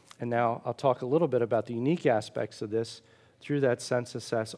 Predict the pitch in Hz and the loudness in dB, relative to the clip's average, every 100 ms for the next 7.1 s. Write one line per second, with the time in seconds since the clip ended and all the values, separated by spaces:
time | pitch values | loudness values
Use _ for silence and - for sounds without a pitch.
0 | - 117 117 107 101 - 123 120 101 98 | -2 0 0 -4 -4 0 2 2 0 -4
1 | 101 - _ _ _ 110 107 123 113 101 | -8 -16 _ _ _ -4 0 0 0 -2
2 | - 104 - - 107 - _ _ _ _ | -4 -10 -10 -10 -10 -12 _ _ _ _
3 | _ _ _ _ _ _ _ _ _ _ | _ _ _ _ _ _ _ _ _ _
4 | _ _ _ _ _ _ _ _ _ _ | _ _ _ _ _ _ _ _ _ _
5 | _ _ _ _ _ _ - - 143 - | _ _ _ _ _ _ -18 -2 -2 2
6 | 208 - 147 - 151 151 - 117 101 - | 0 0 -8 2 2 2 -6 -8 -8 -10